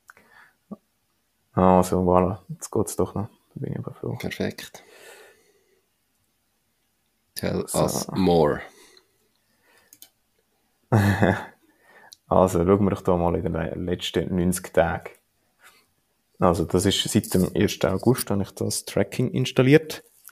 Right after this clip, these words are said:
Speaker 1: Und jetzt habe ich da gehabt, fünfeinhalbtausend Aufrufe und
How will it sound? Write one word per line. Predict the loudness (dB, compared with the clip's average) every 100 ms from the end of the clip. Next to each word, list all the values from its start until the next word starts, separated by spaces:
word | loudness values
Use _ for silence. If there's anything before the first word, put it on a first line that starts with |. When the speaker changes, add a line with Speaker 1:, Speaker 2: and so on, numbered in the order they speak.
| -18 -16 -20 -20 -20 -20 _ _ _
Speaker 1:
Und | 6
jetzt | 8
habe | 8 6
ich | 8
da | 6
gehabt, | 8 10 10 10 6 -6 -20 -20 _ _
fünfeinhalbtausend | -4 8 10 10 10 8 8 4 2 4
Aufrufe | 4 8 8 8 2 -6 _ _ _ _ _ _ _ 4
und | 6 6